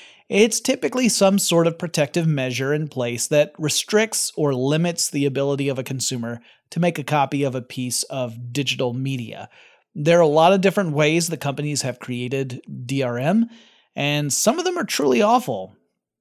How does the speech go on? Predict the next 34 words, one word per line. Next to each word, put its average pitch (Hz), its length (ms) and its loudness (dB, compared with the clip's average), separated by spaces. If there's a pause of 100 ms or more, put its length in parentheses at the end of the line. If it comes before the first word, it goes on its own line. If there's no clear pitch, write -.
(280)
Let's 190 260 2
talk 220 220 2
about 226 180 4
Sony 214 480 2
for 139 140 0
a 131 60 -2
second, 117 360 -4
because 127 240 -4
this 175 180 -4
one 165 140 2
was 147 180 2
a 139 60 0
doozy. 135 640 -4 (480)
In 180 140 6
the 180 80 8
mid-two 196 480 4
thousands, 139 640 2 (220)
Sony 170 760 2 (100)
was 151 240 0
the 147 80 -4
target 151 380 2
of 139 180 -6
some 131 200 -4
pretty 190 380 2
massive 147 680 0
criticism 117 600 -4 (320)
because 156 260 2
the 147 80 -4
company 196 380 4
had 147 280 2
implemented 156 720 0 (280)
copy 226 320 2
protection 135 600 -4
measures 127 480 -2